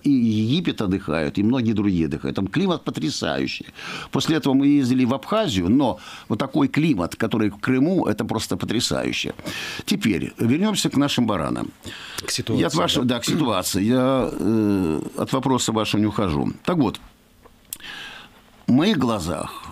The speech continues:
Speaker 1: э, человека, который присутствовал неоднократно на телефоруме «Победили вместе» в Севастополе, который неоднократно наблюдал, как жители Севастополя отмечают все праздники,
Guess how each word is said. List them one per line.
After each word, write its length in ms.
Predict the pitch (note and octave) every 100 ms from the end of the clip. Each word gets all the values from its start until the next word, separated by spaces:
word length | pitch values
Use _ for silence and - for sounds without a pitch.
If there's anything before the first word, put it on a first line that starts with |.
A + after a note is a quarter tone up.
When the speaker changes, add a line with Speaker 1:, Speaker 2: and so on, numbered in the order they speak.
| - -
Speaker 1:
э, 720 | - G2+ F#2+ F2 D#2 D#2+ D#2+ -
человека, 380 | - C#3 D3+ A#2+
который 340 | - G#2 G#2+
присутствовал 720 | D#2+ - C#3+ - E3+ - G2+
неоднократно 1000 | F#2+ G#2+ A2 A#2 C3 A#2+ D#2+ E2+ D2 C2+
на 360 | F2 G2+ G2 D#2+ - - - - -
телефоруме 840 | - C3 C#3 - A2+ G2+ E2 D2+ C#2+
«Победили 480 | - A2+ A#2 C3 B2+
вместе» 420 | C3+ F#3 - -
в 80 | -
Севастополе, 840 | - G2 A2+ - D#2 - A1+ G1+ - _ - - - - - - - -
который 480 | C3+ C#3+ C3 B2+ -
неоднократно 800 | C#3+ C#3+ B2 C3+ C#3+ C#3 B2 -
наблюдал, 640 | G2+ A2 A2+ A#2 G2+ D2+ D#2
как 360 | - G#2+ G2+ -
жители 520 | - F2+ A2+ D3+ G#2
Севастополя 760 | G2+ A2+ A#2 - C3+ G#2+ C2 C#2
отмечают 600 | G#2+ A2 - F2+ B1+ -
все 380 | - - -
праздники, 680 | F2 - E3 E2 C#2+ - -